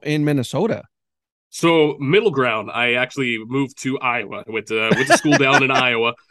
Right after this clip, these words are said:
Speaker 2: So I went from California, Iowa, then just up one state to Minnesota. So that's kinda how I ended up in the Midwest, and I kinda just settled out down here. Uh, met my wife, and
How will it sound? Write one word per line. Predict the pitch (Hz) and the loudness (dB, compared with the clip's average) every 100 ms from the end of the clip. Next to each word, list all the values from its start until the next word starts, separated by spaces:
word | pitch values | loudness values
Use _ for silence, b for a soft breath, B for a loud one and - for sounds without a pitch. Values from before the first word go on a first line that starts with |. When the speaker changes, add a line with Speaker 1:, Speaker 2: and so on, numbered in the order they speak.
| _ | _
Speaker 2:
So | _ 143 | _ -4
I | 131 | -2
went | 151 | -4
from | - 135 | -6 -6
California, | 156 180 151 170 151 - | -4 -4 -6 -4 -4 -4
Iowa, | 135 127 123 120 113 | -4 -4 -4 -6 -8
then | 117 127 113 113 - | -4 -2 -2 -6 -6
just | 131 - | -6 -2
up | 131 117 | -2 -2
one | 117 113 | -2 -4
state | 101 117 107 | -4 -4 -4
to | 113 | -4
Minnesota. | 113 101 120 107 98 | -8 -4 -4 -4 -6
So | - | -6
that's | 117 120 | -8 -4
kinda | 160 147 | -4 -4
how | 120 | -4
I | 117 - - | -8 -12 -6
ended | 147 131 | -2 0
up | 120 | -2
in | |
the | 120 | -2
Midwest, | 120 107 113 113 - | -2 -2 -2 -4 -6
and | 107 | -8
I | |
kinda | 117 113 | -8 -6
just | 110 104 | -6 -8
settled | - 113 110 | -4 -4 -2
out | 107 113 107 _ _ | -4 -4 _ _ _
down | 123 117 | -2 -2
here. | 110 123 117 117 b _ _ | 0 0 0 -6 b _ _
Uh, | 98 101 | -10 -6
met | 120 | -6
my | 127 | -4
wife, | 107 110 110 - | -2 0 0 -2
and | 104 104 | -12 -12